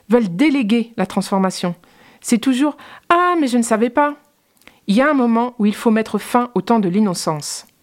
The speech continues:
Sinon, les Blancs penseront toujours que nous devons leur mâcher tout le travail. C'est un processus qui prend du temps. Lisez, étudiez, écoutez.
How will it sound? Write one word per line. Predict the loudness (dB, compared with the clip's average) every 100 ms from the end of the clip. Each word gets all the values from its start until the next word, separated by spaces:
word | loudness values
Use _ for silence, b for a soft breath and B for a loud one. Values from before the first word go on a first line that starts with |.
| B B B B B
Sinon, | -2 2 2 -2 -4 0
les | 0
Blancs | 2 0 0
penseront | -4 -2 -4
toujours | 0 0 2 -2 0
que | 0
nous | 2
devons | 0 0 0
leur | 0
mâcher | 0 -2 -2
tout | -2 -2
le |
travail. | 0 -2 0 -4 -6 -14 _ b b b b b -2
C'est | 0 0
un | 0
processus | -2 -2 -2 -2 -2
qui | -4
prend | -2 0
du | 0 -2
temps. | -4 -4 -10 b b b b
Lisez, | 2 2 2 -2 -2 -2
étudiez, | -2 0 -2 0 -2 0
écoutez. | -2 -2 -2 -4